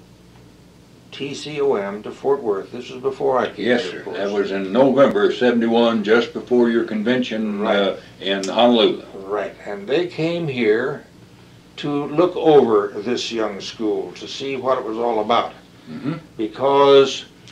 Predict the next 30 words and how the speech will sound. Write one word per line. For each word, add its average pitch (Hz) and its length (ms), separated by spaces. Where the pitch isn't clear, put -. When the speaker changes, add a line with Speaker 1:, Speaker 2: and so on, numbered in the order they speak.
Speaker 1:
the 120 120
state 147 520
and 113 120
the 110 100
school 127 840
had 123 220
asked 139 340
for 135 260
some 131 220
financial 139 640
support. 113 580
Speaker 2:
Right. 76 260
Speaker 1:
And 107 200
they 127 120
wanted 131 300
to 127 100
know 127 320
what 123 200
it 123 60
was 113 140
all 110 260
about 113 300
before 107 640
they 110 160
would 107 180
give 110 220
their 98 200
approval 127 460
for 104 240
any 104 380